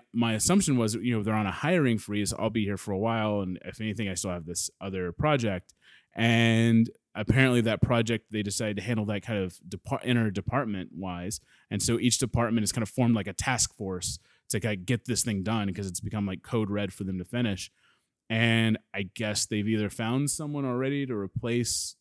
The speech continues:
the full-time employee for the V P or S V P and V P production or something, because they told me this coming week from when we're recording, the thirteenth of July,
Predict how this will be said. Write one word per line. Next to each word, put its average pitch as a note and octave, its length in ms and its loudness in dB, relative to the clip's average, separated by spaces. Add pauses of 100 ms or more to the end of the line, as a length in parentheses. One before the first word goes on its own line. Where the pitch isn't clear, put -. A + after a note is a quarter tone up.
the G#2+ 100 -6
full-time A2+ 500 -2
employee B2+ 500 -2
for G#2+ 400 -2
the G2+ 440 -2
V G#2+ 180 -2
P A2 340 -2
or G2 120 -4
S G2 200 -4
V G#2 120 -6
P A2 140 -4
and G2+ 100 -4
V G2 100 -4
P F#2 100 -10
production D3 520 -4 (300)
or - 100 -6
something, E3+ 380 -2
because A2+ 220 -2
they A2 100 -2
told G2 200 -2
me G2+ 80 0
this G2 220 -2
coming G2+ 420 -2 (300)
week B2+ 200 4
from A2+ 200 2
when G#2+ 140 2
we're G#2+ 180 2
recording, G#2+ 500 0
the G2 60 -2
thirteenth G#2 560 -6
of G2 160 -6
July, F#2+ 440 -2